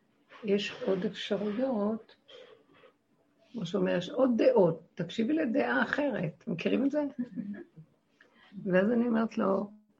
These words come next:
"אתה לא מבין שאנחנו כאן בעבודה הזאת, זה לא עוד דעה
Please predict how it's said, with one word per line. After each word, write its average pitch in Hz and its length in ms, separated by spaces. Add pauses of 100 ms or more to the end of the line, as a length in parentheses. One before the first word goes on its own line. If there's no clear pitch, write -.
(880)
"אתה 180 100
לא 190 100
מבין 214 320
שאנחנו 170 1080 (520)
כאן 180 260
בעבודה 165 500 (240)
הזאת, 196 480 (640)
זה 190 180
לא 254 200
עוד 202 320
דעה 185 460